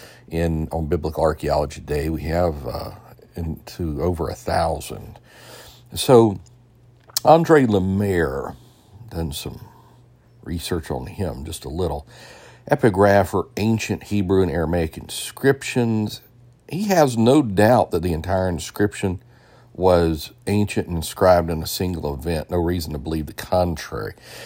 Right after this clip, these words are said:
So, you know, obviously the antiquities market, a lot of forgeries. The Bible Museum of Washington, D C has found this out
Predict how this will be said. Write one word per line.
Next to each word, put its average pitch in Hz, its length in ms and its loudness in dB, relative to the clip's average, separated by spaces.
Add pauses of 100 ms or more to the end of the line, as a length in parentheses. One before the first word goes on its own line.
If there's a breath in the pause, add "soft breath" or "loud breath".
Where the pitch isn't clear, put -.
(120)
So, 101 480 4
you 101 120 -4
know, 90 100 4
obviously 85 440 2
the 78 140 -4
antiquities - 580 -6
market, - 360 -10
a - 100 -8
lot 71 680 -4
of - 160 -10
forgeries. 71 880 -4
The 69 60 -10
Bible 76 340 -6
Museum 76 420 -8
of 67 100 -12
Washington, - 360 -10
D - 140 -18
C - 320 -2
has 101 180 0
found 95 320 0
this 85 160 -6
out 85 320 0